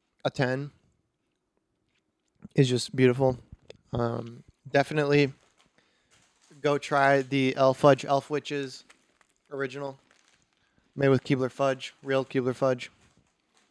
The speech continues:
I'm not sure what fake Keebler fudge is. So yeah, long story short, these <laughs> these cookies are good, but we have lots of questions. <laughs>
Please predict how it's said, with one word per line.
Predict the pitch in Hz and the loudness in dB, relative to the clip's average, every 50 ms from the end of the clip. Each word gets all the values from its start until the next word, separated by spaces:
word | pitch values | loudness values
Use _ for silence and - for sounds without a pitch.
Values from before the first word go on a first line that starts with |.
| _ _ _ _ _ _ _ _ - | _ _ _ _ _ _ _ _ -6
I'm | 135 131 127 123 | -4 -4 -4 -2
not | 123 131 127 | -2 -2 -2
sure | - - 139 | -2 -2 -2
what | 135 - | -2 -2
fake | - - - 131 127 123 | -4 -4 -4 -4 -4 -4
Keebler | - - - 135 123 135 131 | -6 -8 -8 -6 -4 -6 -6
fudge | 117 - 135 131 123 127 | -2 0 0 0 2 4
is. | 131 127 120 - - - - _ _ _ _ _ _ _ _ _ _ _ _ _ _ _ _ _ _ _ _ _ _ _ _ _ _ _ | 2 2 2 -2 -8 -16 -20 _ _ _ _ _ _ _ _ _ _ _ _ _ _ _ _ _ _ _ _ _ _ _ _ _ _ _
So | - - 170 | 2 4 6
yeah, | 156 | 6
long | 143 151 151 160 185 185 | 6 6 4 4 4 2
story | - 233 208 190 | 4 4 4 4
short, | 170 170 185 185 190 | 6 6 6 6 6
these | 185 175 151 - - - 269 208 - - | 4 2 0 0 2 4 4 6 6 4
<laughs> | 117 - - 185 - 190 | 0 -6 -12 -14 -6 2
these | 254 180 160 - | 2 2 2 6
cookies | - - 226 226 240 208 | 4 4 6 6 6 8
are | 214 185 | 8 6
good, | 165 165 185 190 185 | 8 8 6 8 8
but | 190 185 | 8 6
we | 175 170 | 8 8
have | 175 170 160 | 6 6 8
lots | 160 156 160 156 - | 8 8 8 6 6
of | 175 165 | 2 2
questions. | - 165 160 156 143 - - - 165 156 139 175 170 156 127 131 135 | 6 6 6 6 6 4 2 2 4 4 6 4 4 4 4 6 6
<laughs> | 196 | 6